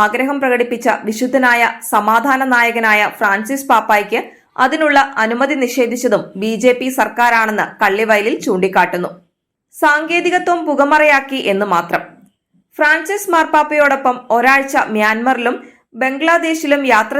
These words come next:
ചെയ്ത എനിക്ക് ഇക്കാര്യം നേരിട്ടറിയാം. മണിപ്പൂരിലും കാൻഡമാലിലും ഹിന്ദി സംസ്ഥാനങ്ങളിലും നടന്നതും ഇപ്പോഴും നടക്കുന്നതുമായ ന്യൂനപക്ഷ ആക്രമണങ്ങളും നിന്ദ്യവും ക്രൂരവുമായ കൊലപാതകങ്ങളും ബലാത്സംഗമടക്കമുള്ള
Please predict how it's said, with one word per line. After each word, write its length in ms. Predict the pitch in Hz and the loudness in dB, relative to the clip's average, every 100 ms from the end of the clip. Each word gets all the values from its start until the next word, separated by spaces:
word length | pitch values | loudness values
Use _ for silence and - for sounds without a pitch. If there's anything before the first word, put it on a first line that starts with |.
| 285 | -2
ചെയ്ത 180 | 262 254 - | 0 2 0
എനിക്ക് 220 | 220 214 254 220 | -2 -2 -2 -2
ഇക്കാര്യം 400 | 214 240 226 190 - | 0 2 2 -2 -4
നേരിട്ടറിയാം. 640 | 190 190 196 190 175 175 - _ _ _ _ _ _ 233 | -2 0 2 0 2 -2 -6 _ _ _ _ _ _ -2
മണിപ്പൂരിലും 600 | 254 269 269 294 277 294 - - _ - | 0 0 -2 -2 0 0 -2 -18 _ -4
കാൻഡമാലിലും 800 | 269 294 339 320 311 294 285 285 262 | -2 0 0 2 0 2 0 0 -2
ഹിന്ദി 280 | 262 254 311 311 | -2 0 0 0
സംസ്ഥാനങ്ങളിലും 760 | 285 - 285 269 262 254 254 247 | -2 2 2 2 2 2 2 0
നടന്നതും 400 | 214 214 240 233 - - | 0 0 -2 -4 -6 -10
ഇപ്പോഴും 340 | 214 254 254 277 247 | -2 2 2 2 0
നടക്കുന്നതുമായ 720 | 220 220 247 269 254 233 233 - 220 | 0 -2 -2 0 2 2 2 -2 -2
ന്യൂനപക്ഷ 520 | 220 240 262 269 285 247 226 | 0 0 -2 -2 -2 0 0
ആക്രമണങ്ങളും 640 | 220 240 240 247 233 233 254 - _ - | -2 -2 -2 0 2 0 -2 -16 _ -12
നിന്ദ്യവും 460 | 277 285 320 320 330 320 | -6 -4 0 0 0 -2
ക്രൂരവുമായ 600 | 277 262 285 294 277 262 262 | 0 2 4 2 2 0 0
കൊലപാതകങ്ങളും 800 | 254 214 247 247 269 254 240 196 - - | 0 2 4 2 2 -2 0 -2 -4 0
ബലാത്സംഗമടക്കമുള്ള 1120 | 202 214 233 254 262 254 254 247 247 254 240 | 2 4 2 2 -2 -2 0 0 0 -2 0